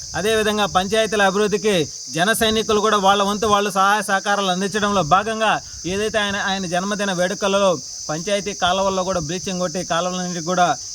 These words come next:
ఏదైతే ఇప్పుడు అంటు రోగాలతో ప్రబలిపోతున్నారో వాటి నుంచి నివారించడం కోసం నివారణ చర్యలు కూడా చేపడతా ఉన్నాం. మనం చూస్తూ ఉన్నాం, ఎంతోమంది పుట్టినరోజు వేడుకలంటే వాళ్ళు కేకులు కట్ చేసుకోవడం, టపాసులు కాల్చుకోవడం,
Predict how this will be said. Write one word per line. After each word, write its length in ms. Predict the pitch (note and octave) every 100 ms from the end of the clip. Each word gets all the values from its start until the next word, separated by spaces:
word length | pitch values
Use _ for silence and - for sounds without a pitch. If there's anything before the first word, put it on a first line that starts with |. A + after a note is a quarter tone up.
| -
ఏదైతే 300 | D#3+ F#3 F3+
ఇప్పుడు 220 | D#3 F3
అంటు 200 | E3 F3
రోగాలతో 460 | F#3 F3+ F3+ F3+ F3+
ప్రబలిపోతున్నారో 720 | D#3+ E3 F#3+ E3+ D#3 F3 F3
వాటి 240 | E3 E3
నుంచి 260 | E3 E3+ G3
నివారించడం 640 | E3 F3 G3+ G#3+ G3+ G3
కోసం 260 | G3 F#3+ F#3+
నివారణ 320 | E3+ G3+ G#3 G3
చర్యలు 240 | G3+ A#3+ B3
కూడా 320 | A#3+ A3+ E3 - - -
చేపడతా 380 | F#3+ F#3 G#3 G#3
ఉన్నాం. 200 | G3+ A3+ - - - - - C#3+
మనం 280 | F#3+ B3 A#3
చూస్తూ 280 | C4 C4+
ఉన్నాం, 240 | B3+ B3+ A#3+
ఎంతోమంది 760 | A#3 G3+ B3+ B3 A#3+ A#3+ D#3+ - - -
పుట్టినరోజు 480 | G3 B3+ B3 B3 A3+
వేడుకలంటే 540 | A3+ A#3 A#3 A#3 A#3
వాళ్ళు 240 | A#3 A#3 A3+
కేకులు 340 | A#3 A#3 B3
కట్ 240 | G#3+ G3+
చేసుకోవడం, 420 | A3+ A3 A3+ A3+ A#3
టపాసులు 480 | G#3 F#3+ A#3+ B3
కాల్చుకోవడం, 560 | A#3 A3+ A3+ A#3 A3+ A#3